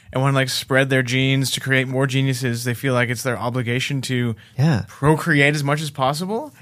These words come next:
Speaker 2: It actually feels like a sickness in your head if you think that you should have, like, forty kids. Like, you're
Speaker 1: Yeah.
Speaker 2: that, you're that important.
Speaker 1: Yeah.
Speaker 2: Like, I guess, I guess if you become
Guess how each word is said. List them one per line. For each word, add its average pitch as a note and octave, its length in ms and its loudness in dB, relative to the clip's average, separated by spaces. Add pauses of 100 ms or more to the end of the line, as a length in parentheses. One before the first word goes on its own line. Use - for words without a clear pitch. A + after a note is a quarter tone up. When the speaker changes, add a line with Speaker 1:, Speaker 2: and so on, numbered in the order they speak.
(120)
Speaker 2:
It F#3 140 8
actually A3 280 6
feels G#3 300 4
like C#3+ 260 4 (640)
a C3+ 40 0
sickness C#3 520 2
in B2 80 0
your A2 100 0
head A2+ 240 2
if G2+ 160 -4
you A#2 160 0 (100)
think A#2 280 -2
that A2 160 -4
you A#2 120 -2
should A#2 180 0
have, G#2+ 140 0
like, G#2 200 -2
forty G#2+ 340 -2
kids. G2+ 320 -8
Like, G#2 140 -8
you're B2 100 2
Speaker 1:
Yeah. A2 80 0
Speaker 2:
that, B2 320 2 (300)
you're D3+ 160 4
that D3 240 4
important. B2 800 0 (360)
Speaker 1:
Yeah. G2 320 -12
Speaker 2:
Like, C#3+ 180 0 (300)
I D#3+ 60 2
guess, F#3+ 340 2
I F#3 80 4
guess A#3 400 2
if - 140 -2
you E3 80 0
become D3 340 0